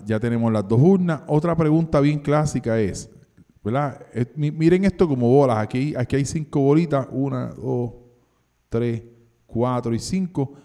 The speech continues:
Y aquí tiene otra bolita de otro color, ¿verdad?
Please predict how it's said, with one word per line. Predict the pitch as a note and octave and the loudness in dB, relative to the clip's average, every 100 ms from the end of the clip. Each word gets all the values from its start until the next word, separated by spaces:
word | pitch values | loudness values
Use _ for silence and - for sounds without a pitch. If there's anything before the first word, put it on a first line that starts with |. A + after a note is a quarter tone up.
| _ | _
Y | G#2 | -6
aquí | G2+ C3 | -4 -2
tiene | D3 C#3+ C#3+ | -2 -2 -4
otra | C#3+ D3 D3 | -4 -2 0
bolita | C#3+ D3+ C3+ | 0 2 2
de | B2 | 2
otro | C3 A#2 | 0 0
color, | G2+ D#2 D2 - _ _ _ _ _ _ _ _ | 0 -2 -8 -20 _ _ _ _ _ _ _ _
¿verdad? | G2+ D#3 | -6 -6